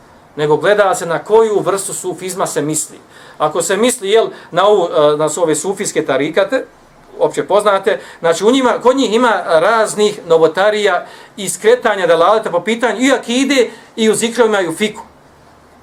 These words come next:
Ali nisu došli mnogi oni na stepen kao što su došli oni, oni, e, e, sufijski tarikati koji su pretjerali u, e, u hululu i itihadu. E, itihadu, to je uvjerenje njihovo da se,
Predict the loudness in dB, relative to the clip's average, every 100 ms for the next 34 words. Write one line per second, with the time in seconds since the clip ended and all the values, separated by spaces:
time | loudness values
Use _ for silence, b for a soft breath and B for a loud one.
0 | -6 -2 0 0 -2 -2 0 0 0 2
1 | 0 2 2 2 0 0 0 2 -2 -4
2 | -6 B B B -20 0 0 2 -2 0
3 | 0 0 -4 -4 -2 -2 -2 -2 0 0
4 | -2 -6 -6 -6 -6 -6 -4 -2 -2 -4
5 | -2 -2 -2 -6 -4 -4 0 0 0 -2
6 | -4 -4 B B B -2 0 0 0 2
7 | 2 4 4 4 2 -2 -4 -4 -6 -4
8 | -6 -6 -14 B B B B -2 2 2
9 | -2 B B -4 0 0 2 2 2 4
10 | 4 0 -4 -18 -14 -8 -4 0 2 0
11 | 2 4 4 4 0 0 -2